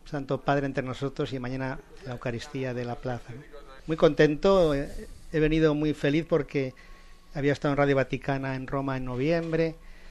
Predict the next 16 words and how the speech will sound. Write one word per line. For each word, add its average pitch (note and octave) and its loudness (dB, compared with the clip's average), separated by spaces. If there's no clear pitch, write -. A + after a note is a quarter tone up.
había C#3 0
presentado C#3 0
mi C3+ -2
realidad B2+ 0
de B2+ -2
trabajo C3 -4
misionero B2+ -4
en B2 -6
Venezuela B2+ -4
con B2+ -6
los A#2+ -6
Yanomamis C3 0
en B2+ -6
el C3 -6
Alto C3 -4
Orinoco. D#3+ 0